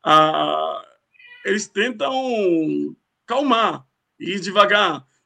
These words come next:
E, e, e, e co-, durante o, a primeira fase que eles controlavam o mo-, o movimento, eles podiam falar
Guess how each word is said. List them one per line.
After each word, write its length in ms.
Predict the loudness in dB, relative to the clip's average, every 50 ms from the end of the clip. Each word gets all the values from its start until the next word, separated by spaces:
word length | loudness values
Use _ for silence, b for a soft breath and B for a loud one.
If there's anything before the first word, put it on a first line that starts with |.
| _
E, 80 | -6 -4
e, 840 | -2 0 2 2 2 2 0 0 -2 -2 -2 -2 -4 -4 -4 -2 0
e, 520 | 0 0 0 -2 -6 -6 -6 -6 -8 -12 -14
e 40 | _ _ _ _ _ _ _ _ _ _ _ _ _ _
co-, 220 | -6 -4 -4 -4 -4
durante 480 | -6 -6 -2 0 2 0 0 0 -4
o, 500 | -6 -6 -6 -4 -4 -4 -4 -4 -6 -10 -12 -6 -2
a 100 | -2 -2
primeira 400 | -2 -2 -4 -2 -2 -2 -2 -2
fase 640 | -2 0 2 2 2 2 0 -4 -6 -8 -8 -8 -4
que 120 | -2 -2
eles 180 | -2 -2 -2 -8
controlavam 600 | _ -6 -6 -4 -2 -2 -2 -2 0 0 0 -2
o 100 | -2 0
mo-, 240 | -2 -2 -2 -4 -4
o 20 |
movimento, 420 | -4 -4 -4 -2 -2 -4 -4 -4 -8
eles 120 | -12 -12
podiam 320 | -10 -8 -4 -4 -4 -2
falar 340 | -2 -2 -2 -2 -2 -4 -6